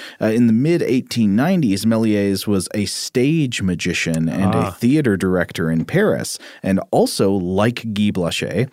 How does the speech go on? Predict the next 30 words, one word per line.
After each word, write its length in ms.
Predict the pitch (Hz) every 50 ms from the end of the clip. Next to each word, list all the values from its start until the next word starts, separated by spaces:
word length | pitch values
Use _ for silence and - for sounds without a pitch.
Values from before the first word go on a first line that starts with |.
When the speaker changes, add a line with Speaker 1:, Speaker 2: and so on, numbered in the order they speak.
| - - - - - -
Speaker 1:
he 120 | - 110
was 160 | 104 117 -
present 560 | - - - - 120 107 104 127 127 - -
for 260 | - - 104 101 98 101
the 180 | 110 117 107 -
earliest 420 | 104 110 104 107 110 113 - -
demonstrations 720 | 113 104 107 110 110 - - 101 90 85 - - 95 92
of 120 | 98 95 90
the 80 | 104
Lumiere 500 | 104 98 92 87 95 104 120 156 185 185
brothers. 360 | 160 110 85 78 60 65 92 -
So 160 | - 143 120
when 440 | 117 101 127 135 131 113 80 107 110
they're 120 | 127 123
showing 420 | - - 185 196 208 208 185 160
this 180 | 135 117 - -
thing 200 | - 135 127 123
on 120 | 117 113
the 80 | 107 104
wall, 320 | 101 107 101 82 78 87
the 40 | 95
Lumiere 380 | 101 110 117 113 110 110 104 101
brothers 320 | 101 104 98 95 95 92
Speaker 2:
Mm-hmm. 60 | 95
Speaker 1:
are 40 | 98
like, 140 | 98 95 -
"Check 240 | - - 147 143 156
out 160 | 131 120 110
our 60 | 101
cinematograph." 840 | 98 - - 120 104 101 98 98 95 92 80 85 85 82 82 82